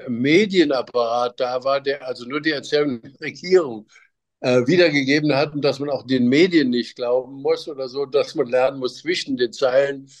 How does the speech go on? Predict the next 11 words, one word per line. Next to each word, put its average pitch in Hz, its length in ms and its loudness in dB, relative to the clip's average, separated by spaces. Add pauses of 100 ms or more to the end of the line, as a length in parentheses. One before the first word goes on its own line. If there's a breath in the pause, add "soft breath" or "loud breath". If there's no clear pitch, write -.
(200)
oder 131 240 0
hinter 165 320 4
den 113 160 -2
Zeilen 120 480 -2
zu 139 140 -2
lesen. 160 420 0 (460 loud breath)
Und 135 200 0
diese 190 520 2
Medienerfahrung 156 880 0
machen 160 320 -2
die, 151 320 -6